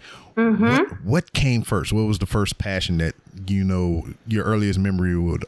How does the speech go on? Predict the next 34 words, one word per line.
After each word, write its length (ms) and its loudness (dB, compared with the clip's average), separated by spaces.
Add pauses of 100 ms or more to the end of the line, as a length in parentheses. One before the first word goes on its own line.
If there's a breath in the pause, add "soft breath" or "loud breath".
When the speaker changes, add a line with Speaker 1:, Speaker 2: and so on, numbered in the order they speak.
Speaker 2:
wanted 440 0
you 80 0
to 100 -4
pursue? 380 -4 (1300 loud breath)
Speaker 1:
Well, 400 6
I 160 4
was, 220 4 (100)
um, 640 4 (540)
I 140 2
was 160 2
a 40 2
corporate 380 2
trainer 760 4
for, 440 4
like, 160 0
fifteen 420 2
years. 320 4
I 80 4
worked 220 2
in 140 4
the, 260 4 (120)
um, 480 4 (240)
I 80 2
was 100 0
a 40 2
headhunter, 520 4
like 160 2
a 60 2
recruiter. 580 2 (100)
Speaker 2:
Oh, 60 -12
yeah, 180 0
yeah. 220 2 (180)
Speaker 1:
And 300 4
then, 400 4